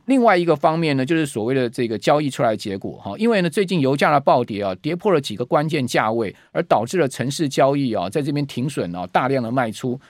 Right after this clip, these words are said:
所以造成周四啊，美油、布油都重挫五趴，哦，说是有些城市单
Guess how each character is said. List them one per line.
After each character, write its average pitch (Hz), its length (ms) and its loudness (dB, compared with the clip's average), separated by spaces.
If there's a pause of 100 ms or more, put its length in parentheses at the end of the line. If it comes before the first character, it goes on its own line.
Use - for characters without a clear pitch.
(160)
所 180 120 0
以 147 40 0
造 170 200 4
成 131 220 -2
周 151 220 0
四 135 260 -4
啊， 95 160 -2
美 113 180 -4
油、 117 140 -4
布 156 220 -2
油 117 240 -4 (400)
都 147 120 2
重 143 220 2
挫 127 160 0
五 98 160 -2
趴， 107 360 -4
哦， 98 140 -6
说 165 220 0
是 147 160 -2
有 101 140 -2
些 143 180 -2
城 127 220 -4
市 139 200 -2
单 135 240 2